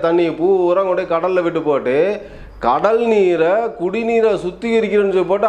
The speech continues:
அதுக்கு நீங்க தொகையை ஒதுக்குறீங்க. ஆ? மக்களை பூரா எவ்வளவு முட்டாளாவே வச்சிருக்கீங்க நீங்க,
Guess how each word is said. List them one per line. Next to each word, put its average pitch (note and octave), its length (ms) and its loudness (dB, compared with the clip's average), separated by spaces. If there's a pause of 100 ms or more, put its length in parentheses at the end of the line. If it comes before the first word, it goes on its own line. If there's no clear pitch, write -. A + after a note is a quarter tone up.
(160)
அதுக்கு G#3 360 -2
நீங்க G#3 220 2 (320)
தொகையை F#3+ 300 2 (100)
ஒதுக்குறீங்க. E3 480 -2 (920)
ஆ? E3+ 40 2 (960)
மக்களை A#3+ 400 2
பூரா A3 180 2 (140)
எவ்வளவு A3+ 500 0 (140)
முட்டாளாவே A3 580 2
வச்சிருக்கீங்க F3 600 0
நீங்க, D#3 200 2